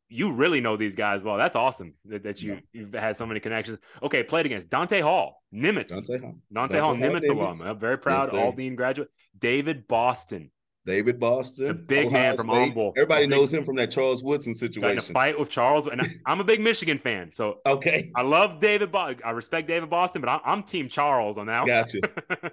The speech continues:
Speaker 2: Yeah, David
Speaker 1: And then
Speaker 2: Boston.
Speaker 1: funny small story, David Boston's dad, uh, is an Austin College alum, which is my same small college.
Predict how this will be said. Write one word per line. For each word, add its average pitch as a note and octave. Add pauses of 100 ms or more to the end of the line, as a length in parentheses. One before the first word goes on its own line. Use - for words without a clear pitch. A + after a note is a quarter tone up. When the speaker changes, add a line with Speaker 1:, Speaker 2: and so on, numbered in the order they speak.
Speaker 2:
Yeah, G2+
David F2+
Speaker 1:
And D#3
then E3
Speaker 2:
Boston. C3
Speaker 1:
funny C4
small E3+
story, F#3+
David C#3
Boston's C3
dad, G#2 (340)
uh, G#2+
is A#2
an A2+
Austin C#3
College D#3+
alum, F#2+
which G#2
is G#2
my A2+
same A#2
small A2
college. G2+